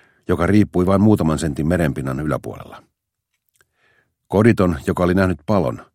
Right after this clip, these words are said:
oli kertonut paikallislehdelle, että se oli kuin itsenäisyyspäivän ilotulitus. Valokuva, jonka syyttäjä oli näyttänyt edellisenä päivänä todistelunsa lopuksi, oli otettu etäältä murhan jälkeisenä aamuna.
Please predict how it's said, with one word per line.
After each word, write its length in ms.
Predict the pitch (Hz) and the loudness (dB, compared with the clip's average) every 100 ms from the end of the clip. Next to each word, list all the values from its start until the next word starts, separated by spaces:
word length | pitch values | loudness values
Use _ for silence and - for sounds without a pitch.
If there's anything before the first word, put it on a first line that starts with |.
| _ _ - | _ _ -6
oli 140 | 80 | -2
kertonut 420 | 104 90 78 71 | 0 -2 -2 -2
paikallislehdelle, 840 | 101 98 78 71 80 76 67 64 - _ _ _ _ | 0 0 0 -4 -4 -4 -6 -8 -12 _ _ _ _
että 180 | 85 - | -6 -4
se 80 | 87 | -4
oli 100 | 90 | -2
kuin 180 | 87 | 0
itsenäisyyspäivän 840 | 107 - 82 71 76 - 82 73 78 | 0 0 -4 -4 -6 -6 -6 -4 -4
ilotulitus. 720 | 98 76 64 57 - - - _ _ _ _ _ _ _ _ _ _ _ _ _ _ _ _ - | -4 -4 -6 -10 -12 -16 -16 _ _ _ _ _ _ _ _ _ _ _ _ _ _ _ _ -2
Valokuva, 520 | 90 117 98 85 73 69 | 2 2 2 -2 -2 -4
jonka 200 | 80 76 | -4 0
syyttäjä 380 | 107 87 - | 0 0 -2
oli 100 | 73 | -2
näyttänyt 420 | 76 90 69 73 - | 0 -2 -2 -6 -2
edellisenä 420 | 95 87 69 73 | -2 -2 -4 -6
päivänä 380 | - 82 71 69 - | -4 -4 -4 -6 -4
todistelunsa 560 | 92 87 - 67 73 | -4 -4 -4 -6 -4
lopuksi, 500 | 92 85 71 - - _ _ _ _ _ _ _ _ _ - | -4 -4 -8 -10 -14 _ _ _ _ _ _ _ _ _ -6
oli 100 | 92 | -2
otettu 360 | 95 101 80 90 | 0 -2 -2 -2
etäältä 440 | 101 117 90 76 71 | -2 0 0 -2 -2
murhan 300 | 101 87 76 | -2 0 0
jälkeisenä 520 | 80 73 73 80 73 | 0 -2 -4 -4 -4
aamuna. 460 | 65 58 50 - | -6 -8 -12 -18